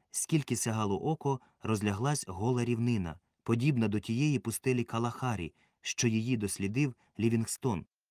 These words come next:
під час своєї першої подорожі. Цю суху рівнину годі було й порівняти з родючими землями верхоріччя. А річка далі стелилася вперед неспокійною стрічкою. Мабуть, таки вона впадала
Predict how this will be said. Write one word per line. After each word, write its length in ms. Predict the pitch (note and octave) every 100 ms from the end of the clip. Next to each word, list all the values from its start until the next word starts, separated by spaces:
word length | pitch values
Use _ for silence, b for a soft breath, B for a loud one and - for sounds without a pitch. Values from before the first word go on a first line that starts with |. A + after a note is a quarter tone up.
| _ -
під 180 | G#2
час 220 | - B2+ -
своєї 420 | G2 G#2 C3+ G#2+
першої 500 | A2 A#2 - G#2+ G2+
подорожі. 640 | - F#2+ E2+ D#2 D2+ D#2 _ _ _ _ _ _ _
Цю 200 | - E3
суху 320 | - C3+ B2+
рівнину 520 | A#2 A2+ D3+ C#3+ F#2+ b b
годі 340 | F#2 A2+ E3+ C#3
було 220 | B2 C3
й 60 | B2
порівняти 680 | A2+ G#2+ G#2+ C3+ C3 A#2 b b
з 100 | F#2+
родючими 560 | G2+ F#2+ A#2 - G#2+ G2
землями 540 | F#2+ A#2+ G#2+ G2+ G2 -
верхоріччя. 840 | F2+ G2+ - F#2+ F2 - - - _ _ _ _ _ _ _ _ _ _
А 120 | A2
річка 360 | C#3 F3 - A2+
далі 260 | A#2 C#3 A2+
стелилася 720 | - G#2 B2+ C3 A2 G#2+ G2+ b b
вперед 460 | _ G2+ G2+ C#3
неспокійною 680 | A2 - F#2+ E2+ G#2+ G2+ F#2+
стрічкою. 680 | - F2 E2 - - E2 - _ _ _ _ -
Мабуть, 340 | C#3 D3 D3
таки 240 | B2+ -
вона 220 | A#2+ A2+ A2+
впадала 560 | - G2 A2 B2 G#2